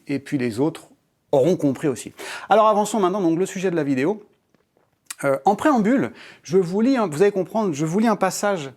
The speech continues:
de, de mon essai, ok, le, L'élève et le maître, aux éditions H E O, disponible.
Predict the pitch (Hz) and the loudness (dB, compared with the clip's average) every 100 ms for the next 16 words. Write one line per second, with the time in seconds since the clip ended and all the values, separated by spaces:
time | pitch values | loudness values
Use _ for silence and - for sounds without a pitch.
0 | _ _ _ - 135 160 160 156 151 143 | _ _ _ -16 -4 0 2 0 0 -2
1 | 147 151 151 151 - 226 - - 139 - | 0 2 2 2 2 -2 -2 -12 -14 -4
2 | 196 175 123 113 123 131 123 117 151 214 | -2 0 0 -2 -2 2 2 0 -2 -2
3 | 233 233 - - 127 123 123 131 - 139 | -2 -4 -10 -10 -8 -8 -8 -10 -10 -8
4 | - - 208 185 135 - 160 180 196 | -8 -4 -4 -4 -6 -8 -8 -6 -8